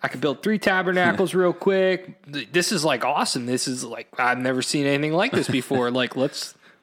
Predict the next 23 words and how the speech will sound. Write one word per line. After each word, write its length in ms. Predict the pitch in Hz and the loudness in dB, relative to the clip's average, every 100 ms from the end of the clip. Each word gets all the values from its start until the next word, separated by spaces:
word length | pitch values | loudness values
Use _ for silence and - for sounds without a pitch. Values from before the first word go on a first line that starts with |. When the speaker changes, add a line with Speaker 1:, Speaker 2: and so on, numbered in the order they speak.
| _ - | _ -4
Speaker 1:
let's 220 | - - | -2 0
make 220 | 151 156 | 0 0
a 40 | 147 | 0
party 420 | - 165 233 156 | 2 2 4 2
of 160 | 123 120 | 2 0
it." 220 | 139 - _ _ _ _ _ _ _ 160 | -4 -6 _ _ _ _ _ _ _ -2
And 260 | 165 151 | 0 2
then, 260 | 151 147 139 | 2 2 2
uh, 320 | 139 135 123 - - - - _ | 0 2 -2 -4 -14 -20 -20 _
God 240 | 160 180 | 0 2
comes 220 | 180 151 | 2 2
out 220 | 147 147 151 | 2 2 0
and 80 | |
he's 140 | 147 143 | -2 0
like, 300 | 135 127 - | 0 -2 -4
"But 120 | 147 170 | 0 2
even 200 | 247 233 | 4 2
as 360 | 214 196 - - _ | 2 0 -4 -8 _
he 240 | - 226 | -2 0
spoke, 560 | 240 - 143 127 127 - | 0 -2 0 0 -2 -2
a 80 | 143 | -2
bright 320 | 131 170 190 | 2 2 0
cloud," 560 | - 156 135 120 120 | -2 -2 2 0 0